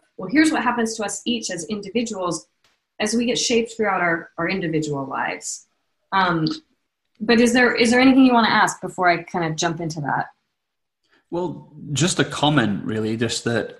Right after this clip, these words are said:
Speaker 2: wow, when you talk about it on that level, you know, I see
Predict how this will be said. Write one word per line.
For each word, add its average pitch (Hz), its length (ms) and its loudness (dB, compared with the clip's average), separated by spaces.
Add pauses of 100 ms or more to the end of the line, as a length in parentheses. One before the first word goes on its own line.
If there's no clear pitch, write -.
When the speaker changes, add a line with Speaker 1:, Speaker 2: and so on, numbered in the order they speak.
(160)
Speaker 2:
wow, 123 240 0
when 127 160 4
you 135 100 6
talk - 260 -2
about 135 220 2
it - 60 2
on 123 220 2
that 113 240 4
level, 113 560 2
you 113 140 -6
know, 107 120 0
I 104 120 2
see 131 580 4